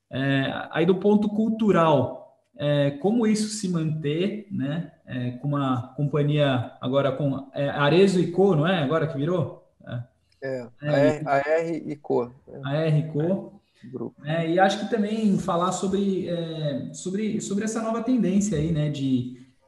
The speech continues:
Speaker 1: de que, cara, o, o Rony, querendo ou não, é influenciador também, né? Quando você olha, é um influencer, né? O cara que tem uma
Speaker 2: Sem
Speaker 1: voz
Speaker 2: dúvida.
Speaker 1: que,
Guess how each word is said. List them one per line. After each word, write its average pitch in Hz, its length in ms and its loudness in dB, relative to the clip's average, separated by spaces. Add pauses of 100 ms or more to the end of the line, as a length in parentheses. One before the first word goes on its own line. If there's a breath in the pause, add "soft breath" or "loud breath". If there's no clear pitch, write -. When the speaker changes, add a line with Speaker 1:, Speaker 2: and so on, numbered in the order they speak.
(140)
Speaker 1:
de 135 200 -2
que, 151 220 -6
cara, 151 360 0
o, 135 240 -2
o - 20 0
Rony, 170 380 2
querendo 185 320 2
ou 185 60 4
não, 175 180 2
é 202 60 4
influenciador 226 760 2
também, 123 360 -2
né? 120 220 -4
Quando 127 160 -4
você 131 140 -6
olha, 135 600 -2
é 139 100 -4
um 277 160 2
influencer, 131 600 2
né? 127 160 -4
O 139 80 -4
cara 143 260 -2
que 196 220 -2
tem 185 160 -4
uma 196 260 2
Speaker 2:
Sem 185 80 0
Speaker 1:
voz 175 420 0 (480)
Speaker 2:
dúvida. - 280 -20
Speaker 1:
que, 226 360 -12